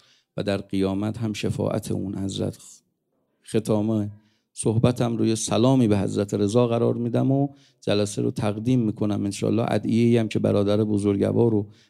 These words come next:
عزیزان بعد ما می‌کنن در حق همهٔ ما مستجاب بشه. بسم الله الرحمن الرحیم. اللهم صل علی علی ابن موسی الرضا المرتضی الامام التقی النقی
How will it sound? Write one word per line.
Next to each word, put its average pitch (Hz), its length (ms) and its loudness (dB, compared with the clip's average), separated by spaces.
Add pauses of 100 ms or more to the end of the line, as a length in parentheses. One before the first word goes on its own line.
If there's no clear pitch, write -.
عزیزان 104 520 0
بعد 104 260 0
ما 101 180 0
می‌کنن 113 340 -2
در 107 140 0
حق 110 260 -6
همهٔ 110 340 2
ما 107 160 2
مستجاب 101 580 -2
بشه. 101 300 -4 (340)
بسم - 200 0
الله 120 400 2
الرحمن 113 640 -2
الرحیم. 104 720 -2 (380)
اللهم 113 720 0
صل 110 380 -2
علی 110 520 2
علی 104 420 2
ابن 104 280 0
موسی 104 420 2
الرضا 107 480 0
المرتضی 104 1120 0 (680)
الامام 107 680 2
التقی 101 800 -2
النقی 104 760 0